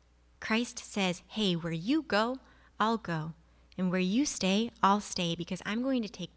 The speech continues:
pain and turn it into laughter. I'm going to take emptiness and I'm going to turn it into fullness." We saw this play out in the most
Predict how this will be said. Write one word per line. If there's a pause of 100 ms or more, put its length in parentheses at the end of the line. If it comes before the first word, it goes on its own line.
(120)
pain (500)
and
turn
it
into (120)
laughter. (640)
I'm
going
to
take (160)
emptiness
and
I'm
going
to
turn
it
into
fullness." (1800)
We
saw
this (100)
play
out
in
the
most